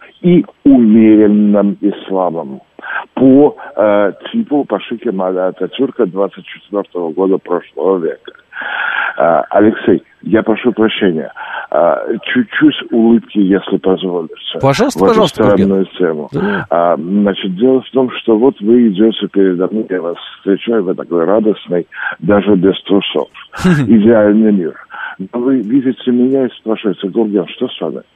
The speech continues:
Speaker 1: А у меня искажённое какое-то недовольное лицо, иду я какой-то странной походкой. И говорю, «Да вот купил себе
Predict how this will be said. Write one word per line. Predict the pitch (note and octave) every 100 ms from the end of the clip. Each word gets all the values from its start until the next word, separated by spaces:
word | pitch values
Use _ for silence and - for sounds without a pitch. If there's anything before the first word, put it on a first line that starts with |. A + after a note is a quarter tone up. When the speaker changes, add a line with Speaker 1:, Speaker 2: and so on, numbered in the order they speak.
| - - - - - - -
Speaker 1:
А | F#2
у | F#2
меня | F#2 A2 C3 -
искажённое | A#3 - - G#2 E2 C3 C3 A2+ G2 F#2+
какое-то | E2+ - A2+ G#2+ - G2 - - -
недовольное | G2 G#2+ G2+ F#2+ C3 C3+ G2 F2+ F2+
лицо, | F2+ E2+ - - - C3+ A#2+ G2+
иду | G2 C#3
я | F#2+
какой-то | E2+ G2+ - - - -
странной | - A2 D3 C3 F#2 -
походкой. | E2+ D#2 - C3 - - - - - - -
И | G2+
говорю, | G#2 A2 G2+
«Да | G2+
вот | B2 D#3+ -
купил | - A2 - - D#3+ D3 - -
себе | A#2 G#2 C3 C3+ B2+ A#2 G2 E2